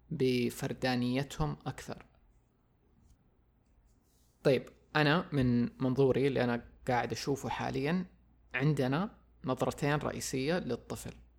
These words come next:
الداخلي، أبغاك تشوفها معايا. عندنا الطفل المتألم، وهو الطفل اللي غالبًا بنسمع عنه بالذات في السنوات الأخيرة، بالذات في مجال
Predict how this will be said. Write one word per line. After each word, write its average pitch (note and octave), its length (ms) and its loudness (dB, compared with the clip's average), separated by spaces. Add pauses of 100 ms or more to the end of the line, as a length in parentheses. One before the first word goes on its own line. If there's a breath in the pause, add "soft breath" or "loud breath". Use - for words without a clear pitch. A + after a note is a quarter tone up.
(160)
الداخلي، - 460 -2
أبغاك B2 240 -8
تشوفها A#2+ 420 -6
معايا. B2 400 -8 (540)
عندنا G3 300 6
الطفل E3 340 2
المتألم، B2 600 -2 (960)
وهو F#3+ 540 4
الطفل F#3+ 520 0 (100)
اللي B2+ 160 2
غالبًا D3 380 4
بنسمع B2 460 0
عنه B2+ 380 -2 (600)
بالذات C#3 320 4
في - 60 -8
السنوات B2+ 440 -2
الأخيرة، B2+ 440 -2
بالذات B2 400 -4
في B2 220 -8
مجال A#2 440 -4